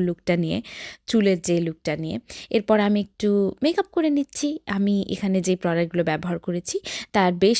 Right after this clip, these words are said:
কিছু প্রোডাক্টই আপনারা পেয়ে যাবেন বিউটি আপুর পেজে। আমি একটু হেয়ার অয়েল লাগিয়ে নিচ্ছি কারণ চুলটা একটু ফ্রিজি লাগছিল। তো এখন আমি একটু হালকা মেকআপ করে নিব, খুব বেশি কিছু না, একটু ব্রাউন আইশ্যাডো দিয়ে ইনার কর্নারে একটু লাইট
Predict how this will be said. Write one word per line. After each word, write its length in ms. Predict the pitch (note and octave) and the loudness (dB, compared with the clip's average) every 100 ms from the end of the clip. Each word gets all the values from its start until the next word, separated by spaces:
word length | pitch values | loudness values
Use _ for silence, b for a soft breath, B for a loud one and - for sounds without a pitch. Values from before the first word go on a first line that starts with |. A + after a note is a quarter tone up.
| - | 0
কিছু 160 | B3 A#3+ | -2 0
প্রোডাক্টই 380 | G#3+ F#3 F#3+ - F3+ | 0 0 -2 -4 -4
আপনারা 200 | F3+ E3+ | -4 -2
পেয়ে 140 | F3 D#3+ | 0 0
যাবেন 180 | D#3 E3 D3+ | 0 -2 -2
বিউটি 200 | D3+ D#3+ | 0 0
আপুর 120 | - E3 | 0 -2
পেজে। 220 | D#3 D3+ G#3+ | -2 -2 0
আমি 80 | A3+ A#3+ | 0 -2
একটু 300 | - - C#4 C#4+ B B - | -6 2 2 2 B B 4
হেয়ার 160 | G3+ F#3 | 4 6
অয়েল 140 | E3+ F3 | 4 4
লাগিয়ে 260 | D#3+ E3 D#3+ | 0 -2 -4
নিচ্ছি 240 | E3 - - B3+ | -4 -4 -4 -2
কারণ 160 | F3 E3 | -2 -2
চুলটা 200 | F#3 F3+ G3 | -4 -4 -4
একটু 140 | - - | -6 0
ফ্রিজি 320 | A#3+ A3 A3+ A3 | 2 4 2 0
লাগছিল। 400 | G#3 - B3 C4 G#4 B B B - | -2 0 2 2 0 B B B -6
তো 60 | G#3 F3+ - | 0 0 0
এখন 220 | E3 - F#3 E3 | -2 0 0 0
আমি 180 | E3+ E3 E3 - | 0 0 -2 -6
একটু 200 | B3 - A#3 | -10 -2 2
হালকা 340 | B3 B3 - D4+ | 2 2 2 2
মেকআপ 220 | C4+ A#3 - | 4 2 -2
করে 140 | G3 F3+ | -4 -2
নিব, 140 | E3+ F3 G3 - | -4 -6 -10 -4
খুব 140 | C4+ B3 G3 | -2 0 2
বেশি 200 | G3 G3+ G3 | 0 0 -4
কিছু 200 | F3+ F3+ | -6 -6
না, 60 | F3 F3+ | -6 -6
একটু 140 | - F#3 | -4 0
ব্রাউন 260 | F3 E3+ F3+ | 2 2 0
আইশ্যাডো 360 | F3+ F3+ G3 G3 F3+ | -2 -2 -4 -4 -2
দিয়ে 140 | G#3+ F4+ B B B | -2 -2 B B B
ইনার 200 | F#3+ E3+ E3+ | 0 0 0
কর্নারে 320 | E3+ E3+ E3+ G#3+ | 0 0 0 -2
একটু 140 | - C4 | 0 2
লাইট 180 | G3+ G3 | 2 2